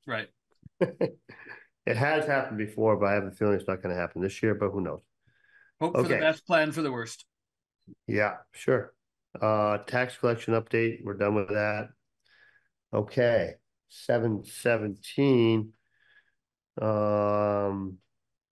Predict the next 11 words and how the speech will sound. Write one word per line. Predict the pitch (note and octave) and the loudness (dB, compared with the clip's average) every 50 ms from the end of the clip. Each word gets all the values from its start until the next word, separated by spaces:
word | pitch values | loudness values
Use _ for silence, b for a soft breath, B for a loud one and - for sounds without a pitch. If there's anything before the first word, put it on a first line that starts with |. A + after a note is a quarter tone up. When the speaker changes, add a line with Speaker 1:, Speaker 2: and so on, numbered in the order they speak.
| _ _ _ _ _ _ _ _ _ _ _ _ _ _ _ _ _ _ _ _ _ _ _ _ _ _ _ _ _ _ _ _ _ _ _ _ _ _ _ _ _ _ - | _ _ _ _ _ _ _ _ _ _ _ _ _ _ _ _ _ _ _ _ _ _ _ _ _ _ _ _ _ _ _ _ _ _ _ _ _ _ _ _ _ _ -12
Speaker 2:
looks | G2+ G2+ A#2+ C3 - - - - | -6 -4 -4 -4 -4 -6 -4 0
like, | A2+ G#2 G2 F2+ - - - - - _ _ _ _ _ _ _ _ _ _ | 0 0 0 -2 -6 -12 -20 -20 -20 _ _ _ _ _ _ _ _ _ _
yeah, | - F#2+ F#2 F2+ | -6 -6 -4 -4
those | F#2+ G#2 A#2 B2+ - - | -2 -2 -4 -4 -4 -4
things. | - A2+ G#2 G2+ F#2+ - - - - _ _ _ _ _ _ _ _ _ _ _ _ _ _ _ _ _ _ _ _ _ _ - | -4 -2 -2 -2 -4 -8 -14 -20 -20 _ _ _ _ _ _ _ _ _ _ _ _ _ _ _ _ _ _ _ _ _ _ 0
Oh, | A#2+ A#2 A2+ A2+ | 2 2 4 4
are | A2 A2 | 4 4
we | A#2 A2+ | 2 2
gonna | A#2+ A2+ A2+ G2+ | 2 0 0 -2
discuss | G#2 G#2 - - - A#2+ A#2+ A#2 - - - - - | -4 -6 -4 -2 0 0 0 0 -4 -8 -14 -10 -4
the | G#2+ A2 A2 A2 A2 G#2+ G#2+ G2 - | -2 0 2 2 2 2 0 -2 -4